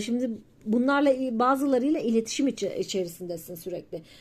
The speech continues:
Ve sevdiğin, güvendiğin insanlar bile olabilirler. İşte bundan dolayı da gerçekten çok üzülüyorsun gibi görünüyor. Gizli düşmanlar, en yakınların gizli düşmanların olabilir, dikkat et.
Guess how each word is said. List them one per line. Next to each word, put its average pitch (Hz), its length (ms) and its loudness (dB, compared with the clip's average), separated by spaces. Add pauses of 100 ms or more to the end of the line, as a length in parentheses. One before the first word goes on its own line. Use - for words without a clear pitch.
(120)
Ve 254 100 2
sevdiğin, 269 540 2
güvendiğin 240 600 0
insanlar 233 640 0
bile 190 160 2
olabilirler. 247 640 0 (340)
İşte 208 260 2
bundan 285 380 4
dolayı 233 280 4
da 294 60 4
gerçekten 277 640 0
çok - 180 -10
üzülüyorsun 185 680 0
gibi 170 200 -2
görünüyor. 170 380 -2 (460)
Gizli 302 340 6
düşmanlar, 208 600 0
en 311 200 6
yakınların 233 520 2
gizli 208 280 0
düşmanların 208 580 -2
olabilir, 185 480 0
dikkat 170 340 -6
et. 160 100 -6